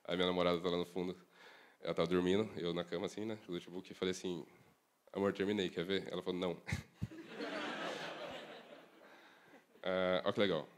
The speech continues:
Bom, são, são coisas, né, cara? Tava sem internet, então não pude baixar a imagem. Fiz só com umas div mesmo,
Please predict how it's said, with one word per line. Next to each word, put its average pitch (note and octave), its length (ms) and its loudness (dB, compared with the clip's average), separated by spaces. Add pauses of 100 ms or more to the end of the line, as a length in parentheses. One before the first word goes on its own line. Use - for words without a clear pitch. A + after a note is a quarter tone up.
(720)
Bom, A#2 160 -2
são, - 200 -10 (220)
são D#3 100 -16
coisas, F2 400 4
né, F#2 120 0
cara? - 180 -4
Tava F#2 160 -2
sem F#2+ 160 -6
internet, A#2+ 380 -2
então G2+ 120 -6
não F#2 80 -6
pude F#2 220 -6
baixar F2+ 240 -2
a - 20 -4
imagem. A2 380 -6
Fiz - 220 -16
só F#2 100 -6
com G#2 140 -10
umas G2+ 160 -4
div G2+ 260 -8
mesmo, G2+ 220 -2